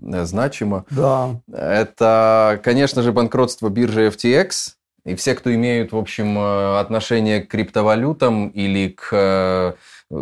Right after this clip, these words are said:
Speaker 1: как-то к экономической сфере, в общем, переполошились этой историей. Э, вы сказали, что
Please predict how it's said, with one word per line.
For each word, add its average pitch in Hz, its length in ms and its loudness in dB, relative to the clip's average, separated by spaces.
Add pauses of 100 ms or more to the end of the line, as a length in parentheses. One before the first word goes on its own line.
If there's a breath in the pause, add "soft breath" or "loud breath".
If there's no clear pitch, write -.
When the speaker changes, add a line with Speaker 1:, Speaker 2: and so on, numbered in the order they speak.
(160)
Speaker 1:
как-то 107 300 -2
к 92 80 -8
экономической 107 640 -4
сфере, 135 380 -2
в 107 40 -2
общем, 107 260 -6
переполошились 123 760 -2
этой 101 220 -4
историей. 120 640 -2 (440 soft breath)
Э, 92 180 -2
вы 110 120 -2
сказали, 143 420 0
что 117 1040 0